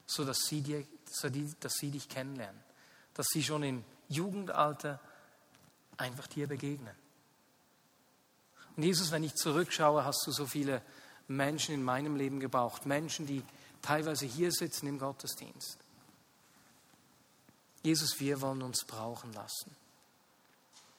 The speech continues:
Zeig du uns, wem wir die Türen öffnen könnten,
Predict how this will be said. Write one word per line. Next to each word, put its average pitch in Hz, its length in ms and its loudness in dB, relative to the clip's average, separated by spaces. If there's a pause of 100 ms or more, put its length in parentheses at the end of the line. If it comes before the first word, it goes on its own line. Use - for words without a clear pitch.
(1400)
Zeig 170 380 2
du 180 100 -6
uns, 131 240 -2
wem 135 280 0
wir 160 200 2
die 156 140 -4
Türen 151 320 -4
öffnen 139 360 -4
könnten, 131 480 -10